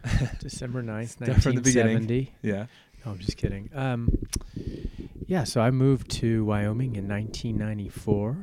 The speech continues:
Speaker 2: I grew up in Richmond, Virginia. Went to
Speaker 1: Oh, nice.
Speaker 2: school in Virginia. And, um, people ask me why I moved to Wyoming, and pretty simple, for the hunting and fishing.
Speaker 1: Yeah.
Speaker 2: And, uh,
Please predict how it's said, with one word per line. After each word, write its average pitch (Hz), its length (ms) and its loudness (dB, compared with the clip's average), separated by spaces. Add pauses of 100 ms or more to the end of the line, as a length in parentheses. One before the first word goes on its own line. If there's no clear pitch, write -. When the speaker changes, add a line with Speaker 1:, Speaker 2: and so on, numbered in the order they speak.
(160)
Speaker 2:
I 104 240 -2
grew 110 380 2
up 110 220 0
in 104 460 -2 (280)
Richmond, 113 420 0
Virginia. 110 480 -2 (220)
Went - 160 -4
to - 60 -4
Speaker 1:
Oh, - 20 -2 (140)
nice. - 40 -4
Speaker 2:
school 113 360 2
in 123 120 -2
Virginia. 127 540 -2 (760)
And, 107 560 0
um, 110 520 2
people 120 300 -2
ask 113 220 -2
me 117 80 0
why 110 200 2
I 110 40 0
moved 110 200 0
to 120 80 2
Wyoming, 127 440 0
and 113 180 -6 (220)
pretty 113 180 4
simple, 147 360 2
for 101 380 2 (300)
the 127 60 0
hunting 123 360 2
and 127 100 2
fishing. 165 340 -2 (260)
Speaker 1:
Yeah. 190 180 -6 (800)
Speaker 2:
And, 104 320 -2
uh, 104 40 2